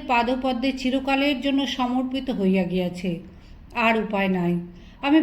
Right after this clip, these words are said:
বহু চেষ্টা করিয়াছি, কিন্তু সমস্তই বিফল হইয়াছে, আমায় ক্ষমা করো। তাহার ইষ্টনিষ্ঠাতে আমরা পুলকিত হইলাম এবং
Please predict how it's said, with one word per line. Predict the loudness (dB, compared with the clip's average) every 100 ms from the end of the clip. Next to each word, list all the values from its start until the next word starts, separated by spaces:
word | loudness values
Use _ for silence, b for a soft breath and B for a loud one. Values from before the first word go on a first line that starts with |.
| 4
বহু | 0 0
চেষ্টা | 0 2 2 2
করিয়াছি, | 2 2 0 -2 -4 -4 -6 B B -8
কিন্তু | -4 -2 -2 -2
সমস্তই | -2 0 0 0 0 0 -2
বিফল | -4 -2 0 0
হইয়াছে, | 0 0 -4 -6 -6 -8 B B B B -12 -4
আমায় | 0 2 0
ক্ষমা | -2 -4 -2 -2
করো। | -2 -2 -2 -6 -16 B B B B B -20 -6
তাহার | -2 2 2 0 -4 -14 -20 -2 -2
ইষ্টনিষ্ঠাতে | -2 0 2 2 0 0 0 2 2
আমরা | 2 0 0
পুলকিত | -2 -2 -2 -2 -2 0
হইলাম | 2 2 0 -2 -8 B B -4
এবং | 0